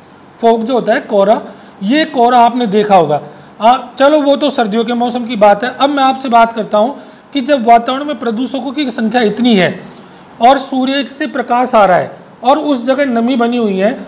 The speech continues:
तो एक अलग प्रकार का कोहरा या धुआं, आ, या बादल टाइप की संरचना आपको सड़क पर देखने को मिलेगी। फलस्वरूप उसके फलस्वरूप आपकी आंखों के अंदर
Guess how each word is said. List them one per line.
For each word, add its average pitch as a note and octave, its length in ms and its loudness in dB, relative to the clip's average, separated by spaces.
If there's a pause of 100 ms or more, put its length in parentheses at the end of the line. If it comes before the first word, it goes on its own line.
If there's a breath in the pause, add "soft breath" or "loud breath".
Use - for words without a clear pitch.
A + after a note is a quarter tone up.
(160 loud breath)
तो D#4 120 4
एक D4+ 220 2
अलग C#4+ 540 0
प्रकार B3 360 -2
का C#4 160 -6
कोहरा A#3 480 -4
या B3+ 180 -2
धुआं, G#3 420 2 (600 loud breath)
आ, A#3 160 4
या B3 180 0
बादल A3 420 2
टाइप C4 280 -2
की C#4 100 -6
संरचना G#3 380 -6 (160)
आपको A#3 280 0
सड़क A3+ 380 0
पर B3+ 80 -2
देखने G#3+ 320 -2
को A3+ 120 -2
मिलेगी। D#3 420 -2 (560 loud breath)
फलस्वरूप C#4+ 560 0 (200)
उसके D4+ 400 -4
फलस्वरूप B3+ 540 -4
आपकी A3+ 380 2
आंखों A3+ 460 -2
के A#3+ 120 -8
अंदर A#3 280 -4